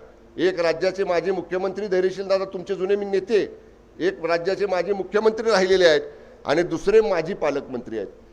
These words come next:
त्यामुळं ठीक आहे, आम्ही कुठं कमी पडणार असं म्हणत नाही, पण बाबा, ज्याला कुणाला उमेदवारी मिळेल त्याला माझं स्पष्ट सांगणं आहे, पालकमंत्री म्हणून मी असेल, शिवसेना म्हणून आमचा पक्ष असेल,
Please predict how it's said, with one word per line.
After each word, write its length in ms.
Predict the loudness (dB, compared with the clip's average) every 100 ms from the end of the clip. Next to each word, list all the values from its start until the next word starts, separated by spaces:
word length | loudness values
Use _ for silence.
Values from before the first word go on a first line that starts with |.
| -6 0
त्यामुळं 340 | 4 6 6
ठीक 280 | 2 -2 2
आहे, 80 | 4
आम्ही 240 | 2 -2
कुठं 200 | 0 0
कमी 280 | 2 -2 0
पडणार 340 | 0 2 2
असं 180 | 2 2
म्हणत 300 | 4 4 4
नाही, 200 | 0 0 -4 -18 -20 -4
पण 180 | -2 0
बाबा, 400 | 2 4 6 4 2 -8 -20 -20 -20 -20 -20 -20 -10 4
ज्याला 220 | 6 6
कुणाला 360 | 4 2 6 6
उमेदवारी 460 | 6 6 6 4
मिळेल 440 | 6 4 4 0 -16 -20 -20 -20 -20 -20 -20 -20 -20 -2
त्याला 440 | 2 4 4 4 0
माझं 280 | -2 -2 -2
स्पष्ट 380 | -4 -2 -2 -2
सांगणं 340 | -6 -4 -4
आहे, 100 | -4
पालकमंत्री 640 | -4 -2 -2 -2 -4 -6 -4
म्हणून 240 | -4 -4
मी 140 | -2 0
असेल, 360 | 0 -2 -8
शिवसेना 500 | -8 -10 -8 -4 -2
म्हणून 220 | 0 -2 -2
आमचा 280 | -4 -4
पक्ष 340 | -6 -6 -4 -2
असेल, 320 | -2 -2